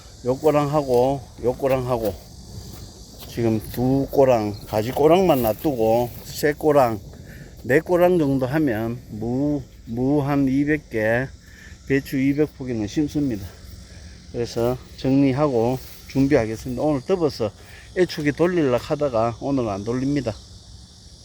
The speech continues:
오니까 문이 부서져 있길래 보니까 가지 조금 따가 가셨는데, 자등간에 다음부터는 문 부수지 마시고 들어오셔서 드실 만큼만 따가 가시면 됩니다.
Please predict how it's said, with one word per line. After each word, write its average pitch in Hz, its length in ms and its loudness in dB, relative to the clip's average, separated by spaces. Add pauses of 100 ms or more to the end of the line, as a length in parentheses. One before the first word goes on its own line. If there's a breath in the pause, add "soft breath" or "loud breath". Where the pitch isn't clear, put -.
(540 loud breath)
오니까 143 380 2
문이 160 260 2
부서져 120 440 -6
있길래 110 400 -4
보니까 110 600 -2 (140)
가지 110 300 0
조금 131 460 -2
따가 135 260 2
가셨는데, 117 680 0 (760 loud breath)
자등간에 139 580 2 (480 loud breath)
다음부터는 127 800 0
문 117 280 0
부수지 147 420 -4
마시고 120 760 2 (320)
들어오셔서 113 760 -4 (680 loud breath)
드실 135 280 2
만큼만 147 460 0
따가 127 260 2
가시면 127 340 -4
됩니다. 113 560 -6